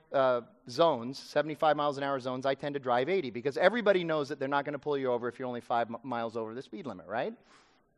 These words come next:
Okay? So, <clears throat> I'm also a sinner, and I, you know, it's the law, and it just stirs me up. So anyway,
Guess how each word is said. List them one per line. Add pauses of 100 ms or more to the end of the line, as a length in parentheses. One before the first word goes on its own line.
Okay? (720)
So, (120)
<clears throat>
I'm
also
a
sinner,
and
I,
you
know,
it's
the
law,
and
it
just (140)
stirs
me
up.
So
anyway,